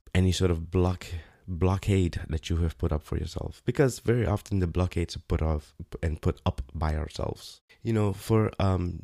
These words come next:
uh, the episodes coming up in Through My Lens with Clay Daly, um, I have a few people who I have lined up who I admire immensely, photographically speaking, creatively speaking. I don't have as many women as I would have liked.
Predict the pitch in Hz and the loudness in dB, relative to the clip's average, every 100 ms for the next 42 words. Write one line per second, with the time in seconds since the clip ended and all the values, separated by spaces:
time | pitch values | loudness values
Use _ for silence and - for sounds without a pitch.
0 | - 98 87 - 117 151 - 151 - 139 | -4 0 2 2 0 0 0 0 0 -2
1 | 135 113 110 - 95 95 87 104 101 92 | 0 0 -4 -4 -2 -2 -2 -2 0 0
2 | 92 90 90 - - 92 82 82 82 78 | 0 2 0 -4 -4 -2 0 0 0 0
3 | 110 139 135 _ _ - 165 202 226 170 | -2 -2 -4 _ _ -4 0 0 -2 -4
4 | 113 107 92 90 87 85 80 85 80 78 | -2 -2 -2 -6 0 0 0 -2 -2 -4
5 | 80 78 78 78 80 - 85 80 - 80 | -4 -6 -4 -4 -6 -6 -6 -6 -4 -2
6 | 78 78 - 78 78 80 85 80 78 90 | 0 -2 -6 -6 -4 -2 0 0 -4 -6
7 | - 80 78 - 80 78 - - - - | -4 -2 -2 -2 -4 -4 -8 -16 -20 -20
8 | - _ _ - 87 85 85 82 82 85 | -20 _ _ -4 0 2 2 2 0 0
9 | 82 - 78 80 78 - 90 82 82 82 | -2 -4 -4 -2 -4 2 4 4 2 0
10 | 80 - - - 78 78 78 _ - 139 | -4 -4 -4 -2 -2 -4 -10 _ 0 2
11 | 131 131 123 101 98 87 82 87 90 78 | 2 0 0 2 2 0 2 2 2 0
12 | 76 78 76 76 73 73 73 73 - | -2 -4 -4 -2 -4 -4 -4 -4 -8